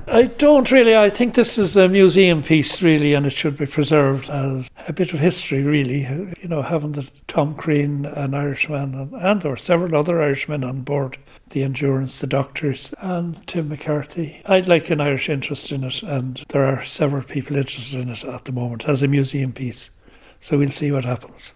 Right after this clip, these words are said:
There's an awful lot of work to be done yet. It's still upside down. I have to turn it over now and do the interior, although the interior is quite basic,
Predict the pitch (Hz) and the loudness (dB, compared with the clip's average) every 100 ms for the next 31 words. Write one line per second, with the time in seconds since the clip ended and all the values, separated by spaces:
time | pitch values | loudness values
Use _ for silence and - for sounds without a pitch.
0 | _ - - 165 180 180 151 165 170 - | _ -14 -4 2 2 2 2 4 2 0
1 | 165 156 147 143 160 175 - - - - | -4 -2 0 2 2 2 -2 -14 -20 -4
2 | 139 - 185 185 156 - 147 135 147 151 | -2 0 4 4 4 2 0 2 2 2
3 | 156 143 165 151 - 160 160 151 170 170 | 0 -4 -6 -6 -4 0 0 4 4 4
4 | 156 151 147 147 147 - - 147 147 139 | 2 2 0 -2 -6 -12 -4 -4 -2 -4
5 | 135 156 143 143 147 143 151 143 143 139 | -2 2 4 4 2 2 2 4 2 2
6 | 135 131 170 143 135 127 - - 135 - | -2 2 4 6 4 2 2 2 2 4
7 | 143 - 147 - | 2 2 -6 -10